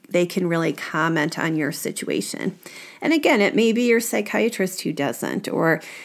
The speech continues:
and, and it's not, um, a criticism of any one person. I'm just commenting, I think, on the state of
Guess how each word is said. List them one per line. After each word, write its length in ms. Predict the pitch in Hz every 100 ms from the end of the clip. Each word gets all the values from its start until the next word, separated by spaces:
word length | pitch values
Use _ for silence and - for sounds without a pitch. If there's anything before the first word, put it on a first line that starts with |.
| -
and, 320 | - 208 208 -
and 260 | 214 220 - - - _ _ _ -
it's 400 | - 220 208 -
not, 600 | 220 214 214 220 - - -
um, 640 | 185 180 170 170 165 170 175 _ _ - -
a 100 | 190
criticism 760 | - 220 214 208 202 185 175
of 180 | 170 165 -
any 360 | 185 175 170 - _ _
one 280 | - 185 170
person. 800 | 170 - 214 208 - 131 120 160 - - - -
I'm 240 | 196 196
just 320 | 190 180 -
commenting, 760 | - - 220 220 190 185 185 180
I 120 | 170
think, 200 | 170 180
on 160 | 175 170
the 100 | 160
state 600 | - - - 170 170 -
of 240 | 165 165